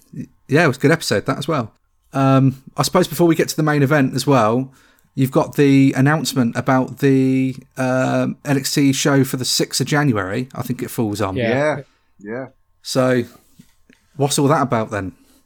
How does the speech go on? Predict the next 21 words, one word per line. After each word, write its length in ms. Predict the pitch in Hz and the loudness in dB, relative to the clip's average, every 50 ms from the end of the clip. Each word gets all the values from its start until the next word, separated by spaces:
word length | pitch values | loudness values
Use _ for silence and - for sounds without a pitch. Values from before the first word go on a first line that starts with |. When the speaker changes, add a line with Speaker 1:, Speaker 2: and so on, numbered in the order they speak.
| _ _ _ _ _ | _ _ _ _ _
Speaker 2:
Well, 180 | - 202 151 120 | 0 0 0 0
it's 140 | 117 107 - | -2 -6 -10
the 160 | - 143 131 | -12 -12 -6
first 280 | - - 147 143 117 - | -2 0 2 2 2 0
show 180 | - 147 135 | 0 0 0
of 40 | 127 | 0
the 80 | - 127 | 0 0
new 160 | 131 131 127 | 0 0 2
year. 300 | 123 117 113 117 127 139 | 2 2 2 0 0 0
You 120 | 143 135 123 | 0 -2 -2
gotta 180 | 139 120 117 | -4 -4 -2
have 260 | 120 127 127 113 - - - - - | 0 0 0 -2 -4 -10 -20 -20 -12
something 240 | - - 135 117 104 | -8 -8 -8 -8 -6
special 440 | - 147 135 - - 123 113 113 | -4 -4 -4 -4 -4 -4 -6 -4
about 260 | 113 117 113 117 120 131 | -4 -4 -6 -6 -4 -6
it, 180 | 147 156 - | -6 -6 -8
you 80 | 143 151 | -8 -8
know. 220 | 160 170 165 151 - _ _ _ _ _ _ _ _ _ _ _ _ _ _ _ _ _ _ _ _ _ _ _ _ _ _ | -8 -8 -8 -10 -12 _ _ _ _ _ _ _ _ _ _ _ _ _ _ _ _ _ _ _ _ _ _ _ _ _ _
Speaker 1:
What's 120 | - 117 - | -8 -8 -4
it 40 | - | 0
called? 320 | - 156 196 247 - - | 2 2 2 2 0 -4